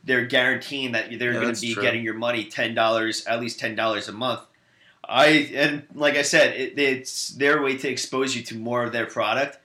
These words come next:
Speaker 1: and I, I think it's very smart. I think no matter which way you look at it, W W E will profit off of it. Um,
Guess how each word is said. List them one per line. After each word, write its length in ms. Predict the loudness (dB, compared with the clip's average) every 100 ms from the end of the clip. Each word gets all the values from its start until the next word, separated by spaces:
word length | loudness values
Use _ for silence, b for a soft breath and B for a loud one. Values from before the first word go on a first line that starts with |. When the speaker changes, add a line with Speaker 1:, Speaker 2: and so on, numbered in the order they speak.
| _ _ _ _
Speaker 1:
and 420 | 4 4 6 2 2
I, 380 | 0 2 2
I 40 | 2
think 200 | 2 -2
it's 140 | -2
very 220 | 0 0
smart. 320 | 0 0 0 2
I 80 |
think 220 | 0 -2 -2
no 80 |
matter 260 | -2 0 0
which 220 | -2 -4
way 80 | -4
you 120 | -2
look 180 | -4 -4
at 100 | -4
it, 200 | -4 -4
W 240 | -4 -2 -2
W 260 | -4 -4
E 100 | -6
will 200 | -4 -6
profit 440 | -6 -6 -4 -4 0
off 200 | 0 -2
of 120 | -4
it. 260 | -4 -4 -8 _ _ _ _ -4
Um, 500 | 0 0 -2 -8